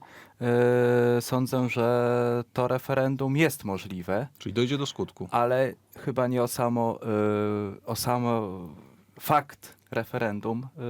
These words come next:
Speaker 1: e, wnioskodawcom tutaj, e, chodzi.
Speaker 2: No, na
Speaker 1: I
Speaker 2: pewno
Speaker 1: jeżeli
Speaker 2: chodzi o
Speaker 1: chodzi już,
Speaker 2: efekt.
Speaker 1: jeśli chodzi o efekt i, no, co tu dużo mówić, skuteczność całej akcji w formie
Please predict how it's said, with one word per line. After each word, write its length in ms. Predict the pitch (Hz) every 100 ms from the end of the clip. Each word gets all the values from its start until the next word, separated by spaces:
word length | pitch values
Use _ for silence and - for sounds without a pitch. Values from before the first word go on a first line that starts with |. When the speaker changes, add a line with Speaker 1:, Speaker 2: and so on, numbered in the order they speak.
| 120
Speaker 1:
e, 40 |
wnioskodawcom 720 | 120 123 - 110 107 - 117
tutaj, 460 | 113 - 101 104 131 139 135 - 135
e, 40 | 131
chodzi. 260 | - 147
Speaker 2:
No, 120 | 123
na 100 | 123
Speaker 1:
I 60 | 139
Speaker 2:
pewno 20 |
Speaker 1:
jeżeli 280 | 117 131 135
Speaker 2:
chodzi 140 | 120
o 120 | 180 123
Speaker 1:
chodzi 120 | 151
już, 140 | -
Speaker 2:
efekt. 300 | 90 - - -
Speaker 1:
jeśli 240 | 131 -
chodzi 340 | 127 147 135 139
o 160 | 131
efekt 460 | 147 143 113 - -
i, 200 | 117 113 - -
no, 180 | 117 104 -
co 120 | 110
tu 100 | 117
dużo 260 | 120 131
mówić, 160 | 113 110
skuteczność 800 | - 160 170 143 - 101 - -
całej 340 | - 113 110
akcji 520 | - 107 - - 113 - - _ _ _ -
w 40 |
formie 500 | - 139 117 107 92